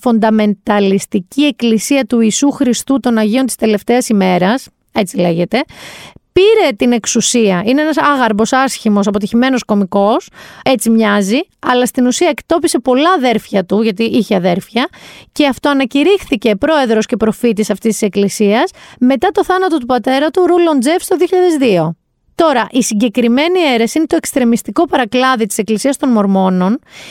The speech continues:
η οποία απαγόρευσε την πολυγαμία. Οι Μορμόνοι το ξέρουν ότι επιτρέπεται η πολυγαμία. Κανονικά, ναι. Απαγόρευσε την πολυγαμία, γνωστή και ως πολλαπλό γάμο, το χίλια εννιακόσια τέσσερα.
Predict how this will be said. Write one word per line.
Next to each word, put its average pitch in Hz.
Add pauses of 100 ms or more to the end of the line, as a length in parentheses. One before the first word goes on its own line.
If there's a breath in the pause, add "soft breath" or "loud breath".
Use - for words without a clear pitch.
η 254
οποία 320
απαγόρευσε 330
την 220
πολυγαμία. 214
Οι 262
Μορμόνοι 254
το 330
ξέρουν 302
ότι 220
επιτρέπεται 196
η -
πολυγαμία. 175 (520)
Κανονικά, 180
ναι. 185 (280 loud breath)
Απαγόρευσε 311
την 240
πολυγαμία, 196
γνωστή 226
και 254
ως 285 (180 soft breath)
πολλαπλό 254
γάμο, 240
το 320
χίλια 311
εννιακόσια 320
τέσσερα. 196